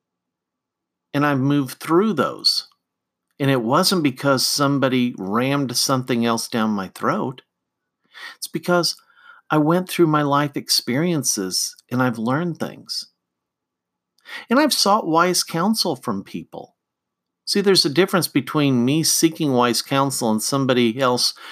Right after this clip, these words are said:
trying to shove their wife's wise counsel down my throat. There was, uh, another thing that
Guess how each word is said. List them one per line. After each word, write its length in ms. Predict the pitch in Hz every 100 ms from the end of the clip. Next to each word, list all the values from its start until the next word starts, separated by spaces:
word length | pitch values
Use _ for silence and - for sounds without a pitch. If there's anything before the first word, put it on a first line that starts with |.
| - _
trying 260 | - 143 120
to 80 |
shove 320 | 110 - 131 120
their 120 | 113
wife's 440 | 110 107 - -
wise 380 | - 117 110 -
counsel 420 | 120 104 101 107
down 220 | 95 95
my 120 | 82 82
throat. 360 | - 160 - _ _ _ _ _ _ _ _ _ _ _ _ _ _ _ _ _ _ _ _ _ _ _ _ _ _ - - - - _ _ _ _ _ _ _ -
There 260 | 139 170
was, 340 | 165 151 143 135
uh, 340 | 135 127 120 - _ _
another 380 | 139 143 185 170
thing 400 | 131 131 127 123
that 240 | 117 113